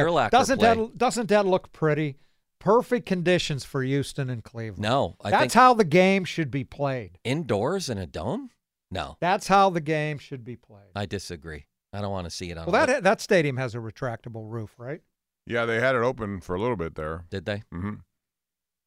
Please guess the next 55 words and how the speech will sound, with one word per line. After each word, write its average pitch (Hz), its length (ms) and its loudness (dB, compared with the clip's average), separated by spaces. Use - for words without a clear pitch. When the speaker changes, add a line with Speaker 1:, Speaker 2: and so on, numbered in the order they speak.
Speaker 3:
I, 131 120 -2
Speaker 1:
No, 151 60 2
Speaker 3:
you 147 60 2
know, 151 60 4
I 151 40 4
Speaker 1:
I - 20 6
don't 180 80 4
Speaker 3:
remember 180 220 4
Speaker 1:
think - 100 2
Speaker 3:
the 139 60 4
old 151 120 6
Speaker 1:
that's - 100 0
the 156 80 2
Speaker 3:
Civic 143 120 2
Speaker 1:
way - 60 0
the 123 160 2
game 139 100 2
Speaker 3:
Arena. 139 160 2
Speaker 1:
should 104 80 -6
be 87 100 -10
played. 82 320 -8
Speaker 3:
It 131 60 0
was 151 160 0
retractable, 135 680 0
but 120 100 0
I 117 120 2
never 135 300 0
remember 127 440 0
it 117 100 -6
o-, 131 220 -2
being 113 220 -2
open 113 540 -2
ever. 120 340 -2
You 139 100 -10
know, 98 120 -4
I, 110 160 -2
early 131 260 2
on 135 220 0
it 123 100 -6
was. 123 460 -2
Speaker 2:
Then 151 220 -2
Speaker 3:
It, 151 40 2
Speaker 2:
I 165 160 4
Speaker 3:
when 175 80 4
Speaker 2:
ne-, 233 80 6
Speaker 3:
was 277 100 4
Speaker 2:
I 202 60 8
Speaker 3:
the - 60 4
Speaker 2:
never 247 180 8
Speaker 3:
Civic 185 120 4
Speaker 2:
saw, 175 180 6
Speaker 3:
Arena? 170 160 4
I 170 60 4
Speaker 2:
I 185 40 4
Speaker 3:
never 196 60 4